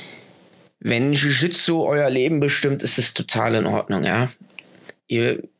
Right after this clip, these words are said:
müsst auch verstehen, das ist euer Leben, ja. Gebt keinen Fick drauf, was andere dazu sagen. "Ey, du trainierst zu viel." Nee, wenn du Spaß dran hast, alles gut.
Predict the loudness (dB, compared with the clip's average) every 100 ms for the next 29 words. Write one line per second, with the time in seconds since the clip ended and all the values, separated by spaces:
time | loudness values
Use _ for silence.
0 | _ -2 0 2 0 0 0 0 0 0
1 | 2 0 0 0 0 0 2 0 0 0
2 | -2 -2 0 0 -2 -4 -2 -2 -2 0
3 | 0 0 -2 -2 0 0 0 0 0 0
4 | 0 0 0 0 0 0 0 0 0 0
5 | 0 0 0 0 0 0 0 0 0 0
6 | 0 0 0 0 -2 -2 -2 -2 0 0
7 | 0 0 0 -2 -2 -2 -4